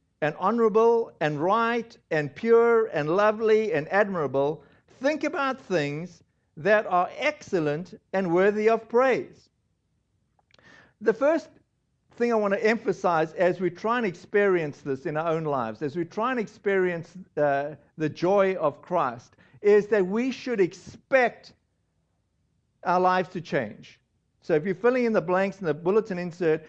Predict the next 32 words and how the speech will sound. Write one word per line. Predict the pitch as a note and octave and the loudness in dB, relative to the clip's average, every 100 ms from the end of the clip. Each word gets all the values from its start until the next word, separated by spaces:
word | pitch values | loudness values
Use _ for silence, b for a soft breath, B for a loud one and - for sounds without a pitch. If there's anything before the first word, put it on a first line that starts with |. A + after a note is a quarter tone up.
| B - | B -8
expect | E3 - - C4 C#4+ C#4+ D#4+ | -8 -10 -4 2 2 2 -2
your | G#3+ | 2
life | A3 A3+ | 2 0
to | B3 | -6
change. | G3+ A#3 B3 B2+ - _ _ _ _ | -4 -2 -2 -6 -16 _ _ _ _
There, | G#3 G3+ G3 - | 0 0 -6 -4
there's | F3 G#3+ G#3 | 2 4 2
a | |
sense | F3+ - C#4 D4+ - | -4 0 0 -2 -4
where | G#3 G#3 G3+ F#3+ b b b _ _ | 2 4 2 0 b b b _ _
it | - _ D3+ | -20 _ 0
doesn't | A#3 D4 D#4+ | 2 2 0
matter | C4+ B3+ | 0 4
what | G#3+ A#3 | 4 2
situation | - - D4 - C4+ A3+ G3+ F#3+ F#3+ | -2 -10 -10 -6 0 2 2 0 -6
you | F3+ | -6
find | F3+ A3 A#3+ | -2 -2 -2
yourself | A#3+ A3 A#3 A3 G3+ | -4 -4 -2 -2 -2
in | F3 D#3+ | -4 -2
now, | F#3+ D3+ G#2 - _ _ _ _ _ _ _ _ _ _ _ _ - | -2 -2 -4 -14 _ _ _ _ _ _ _ _ _ _ _ _ -6
you | G3 | -4
should | A#3+ A#3+ G3 | 0 2 2
expect | D#3 - - _ - C4+ C4+ - _ _ | -2 -12 -20 _ 2 2 2 -12 _ _
that | G3+ G3+ | -2 0
your | E3+ | -2
life | F3+ G#3 C4 C4+ | 0 0 0 -4
will | C4+ B3+ | -6 -6
change | - - F#3 E3+ F3+ F3+ - _ _ _ _ | -6 0 0 0 -6 -10 -16 _ _ _ _
and | F#3+ F#3+ | -2 -2
for | - A3 A3 | -2 2 4
the | G#3 | 2
better. | F3 G#3 F3 G#2+ | 4 4 4 -2